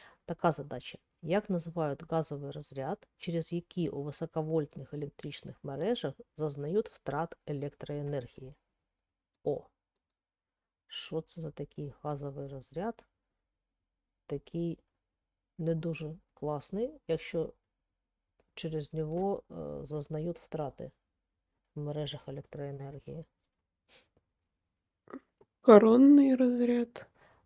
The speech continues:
Speaker 1: Так, так, я вам це показувала, бачите? Ось якщо у нас є лінія електропередач, то як би ми провода не змотували, у нас там будуть такі вис-, вистрія. Але якщо струм великий протікає,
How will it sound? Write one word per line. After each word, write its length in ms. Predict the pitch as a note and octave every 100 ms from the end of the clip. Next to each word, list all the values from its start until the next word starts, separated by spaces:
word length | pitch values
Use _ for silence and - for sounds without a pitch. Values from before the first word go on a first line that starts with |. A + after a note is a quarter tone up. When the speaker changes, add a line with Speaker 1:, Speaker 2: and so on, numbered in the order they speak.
| _ _ _ _
Speaker 1:
Так, 200 | B3 D4 - -
так, 260 | A3+ A3 -
я 160 | F3 F#3+
вам 200 | G3+ G3
це 180 | -
показувала, 760 | F#3+ F3 B3+ A#3+ A#3+ G3+ D#3+ C#3+
бачите? 540 | G3+ G#3 - G3 D#3 D3 - B3+ B3+ B3
Ось 240 | E3+ D#3+
якщо 280 | F3 E3 -
у 40 | D#3+
нас 300 | D#3+ D3+ E3
є 160 | E3
лінія 320 | D#3+ D#3+ D3+
електропередач, 920 | D3 D3 D#3 D3 - D3 D#3 F#3+ B3+ -
то 120 | D#3
як 180 | D#3+ D#3+
би 100 | D#3
ми 120 | D#3
провода 520 | D3 D3+ D3 D3+ D3
не 180 | C#3+ C#3
змотували, 640 | - C#3+ C#3 F#3 A3 C4
у 80 | A3
нас 260 | E3+ G3+ -
там 220 | - D#3+
будуть 300 | D#3+ G3 F3
такі 440 | - D3+ - F3 D#3
вис-, 340 | D3 E3 D#3
вистрія. 600 | D#3 - - E3+ D#3+ C#3 - - - - -
Але 260 | D3+ E3
якщо 380 | D3+ D3 - D#3+
струм 440 | - - E3 D3+ - _
великий 420 | D#3+ D3+ D3+ D3 E3+
протікає, 580 | F#3 - G#3+ - G#3+